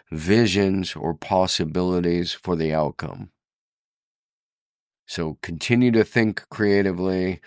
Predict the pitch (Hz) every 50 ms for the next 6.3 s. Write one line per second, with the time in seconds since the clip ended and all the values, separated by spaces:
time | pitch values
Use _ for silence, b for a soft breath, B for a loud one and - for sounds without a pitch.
0 | B B B B B B B B - - - 80 73 - - 104 101 104 101 95
1 | 90 85 80 80 76 - - - 110 113 113 110 107 101 - - - - - -
2 | - _ _ _ _ _ _ _ _ _ _ _ _ _ _ _ _ _ _ _
3 | _ _ _ _ _ _ _ _ _ _ _ _ - - 85 90 90 90 87 87
4 | 85 - 113 104 87 85 87 90 90 90 95 90 - - - 80 82 80 85 90
5 | 85 - - 101 101 92 - 101 90 82 95 98 104 110 107 107 113 117 123 135
6 | 139 131 117 98 107 -